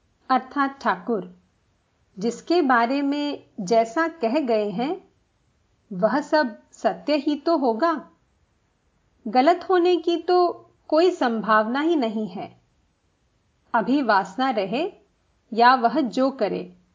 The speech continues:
उन्होंने अर्थात ठाकुर ने देख लिया है कि अंत में वह सब कुछ नहीं रहेगा। वे यह समझ सके थे। मैं,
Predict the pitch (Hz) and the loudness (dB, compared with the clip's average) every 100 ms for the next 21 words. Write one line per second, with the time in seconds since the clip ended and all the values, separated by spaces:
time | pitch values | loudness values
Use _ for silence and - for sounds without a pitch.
0 | _ _ _ _ _ _ - 247 226 220 | _ _ _ _ _ _ -4 -2 0 0
1 | 226 320 381 _ _ _ _ 233 175 - | 0 -4 -6 _ _ _ _ -12 -10 -2
2 | 233 226 - 180 180 240 214 180 180 - | -2 -2 -6 -6 -4 -6 -4 -8 -10 -20
3 | _ _ _ _ - 196 262 320 320 247 | _ _ _ _ -12 -2 2 2 0 0
4 | 220 208 208 311 392 _ _ _ _ - | 2 0 -2 -4 -6 _ _ _ _ 0
5 | 359 359 - 277 359 339 254 185 180 - | 0 0 -2 0 2 2 0 -2 -8 -20
6 | _ _ _ - 214 233 240 311 320 - | _ _ _ 0 2 2 -2 -2 -2 -4
7 | - 320 320 240 220 233 202 214 233 220 | -2 -2 0 -4 -2 -2 -4 -4 -4 -4
8 | 180 - _ _ _ _ _ _ _ _ | -6 -12 _ _ _ _ _ _ _ _
9 | _ _ _ _ - 208 254 285 226 254 | _ _ _ _ -6 0 0 0 -2 -4
10 | 311 - 220 269 - 214 226 254 - 165 | -4 -4 -2 -4 -4 -6 -4 -6 -4 -8
11 | - _ _ _ _ _ _ _ _ _ | -10 _ _ _ _ _ _ _ _ _
12 | _ _ _ _ _ _ _ _ 233 220 | _ _ _ _ _ _ _ _ -4 -2
13 | 220 180 - | -2 -4 -8